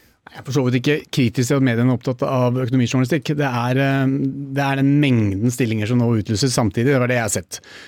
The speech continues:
Og det er det jeg prøver å skrive litt om. Eh, i tjue nitten så ble det utlyst et førtitalls stillinger, økonomistillinger i, i norske medier.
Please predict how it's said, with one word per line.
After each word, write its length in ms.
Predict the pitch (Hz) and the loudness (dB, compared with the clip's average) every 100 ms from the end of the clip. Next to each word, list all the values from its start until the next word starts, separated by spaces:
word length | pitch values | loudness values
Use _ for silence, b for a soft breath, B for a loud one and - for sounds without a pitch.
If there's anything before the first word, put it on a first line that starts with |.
| B | B
Og 80 | 131 | -2
det 40 | |
er 40 | 127 | 0
det 120 | 123 | 0
jeg 100 | 110 | 0
prøver 160 | 113 | -2
å 60 | 104 | 0
skrive 160 | 117 104 | -2 0
litt 120 | 104 | 0
om. 220 | 131 123 | 2 2
Eh, 720 | 139 131 127 127 127 127 135 | 2 2 2 4 4 4 2
i 40 | 131 | 0
tjue 160 | 147 127 | 2 2
nitten 320 | 127 - 143 | 2 0 0
så 100 | 143 | 2
ble 140 | 127 | 2
det 160 | 123 110 | 2 0
utlyst 240 | 117 117 | 0 -4
et 80 | 120 | -4
førtitalls 560 | - 113 123 123 127 - | -4 -4 -2 -2 -2 -2
stillinger, 560 | 135 110 113 143 143 | -2 0 2 0 0
økonomistillinger 640 | 123 123 107 123 117 123 127 | 0 0 0 0 0 2 2
i, 560 | 120 120 123 120 127 | 2 0 -2 -2 -4
i 40 | 120 | -2
norske 240 | 120 - 117 | -2 -2 -2
medier. 320 | 113 180 | 0 0